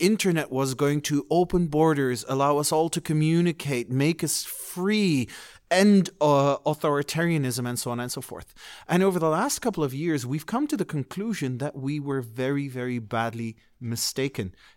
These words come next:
in that view, that, uh, you know, at the meta level, not only, as, as I said earlier, has China defied our expectations that it would either democratize or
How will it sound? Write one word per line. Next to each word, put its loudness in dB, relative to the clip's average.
in 2
that -4
view, -2
that, 0
uh, 0
you -2
know, -2
at -6
the -2
meta -2
level, 2
not 2
only, 2
as, -2
as -2
I 0
said -2
earlier, 0
has -4
China 0
defied 2
our 0
expectations -2
that -2
it -2
would 2
either 2
democratize -4
or 2